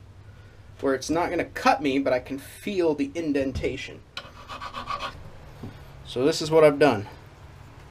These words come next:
Again, you can see I scratched it up. Not too pleased with that, but I might just polish it. Uh, polish it anyway. Um, but here's what I've got. Rounded that out. Again, I did all this by hand. Never even took the Dremel out of the box.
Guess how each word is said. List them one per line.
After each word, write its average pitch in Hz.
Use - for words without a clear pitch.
Again, 135
you 123
can 117
see 131
I 120
scratched 135
it 147
up. 190
Not 110
too -
pleased 139
with -
that, 127
but 117
I 117
might 123
just -
polish 110
it. 110
Uh, 107
polish 123
it 117
anyway. 104
Um, 123
but 131
here's 226
what 240
I've 220
got. 240
Rounded 175
that 180
out. 190
Again, 151
I 147
did 131
all 156
this 208
by 190
hand. 185
Never 165
even 190
took -
the 131
Dremel 175
out 180
of 175
the 127
box. -